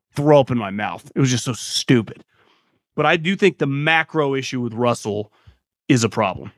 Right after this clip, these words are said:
Been listening for about a year now, and I f-, tell everyone I know to listen to the podcast. I like this guy.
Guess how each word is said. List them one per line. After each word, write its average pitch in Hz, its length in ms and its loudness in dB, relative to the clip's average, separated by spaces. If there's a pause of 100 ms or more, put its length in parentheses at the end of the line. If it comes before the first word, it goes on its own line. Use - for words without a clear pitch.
(400)
Been 170 160 2
listening 233 300 2
for 254 140 2
about 254 200 4
a 262 40 -2
year 208 200 2
now, 151 340 0 (120)
and 131 100 -6
I 131 40 -4
f-, 127 220 -14 (180)
tell 143 200 2
everyone 151 320 2
I 147 80 2
know 147 140 2
to 143 80 -4
listen 135 240 -4
to 131 40 -4
the 123 60 -4
podcast. 117 480 -2
I - 60 -12
like 117 160 -4
this 117 140 -14
guy. 73 200 -10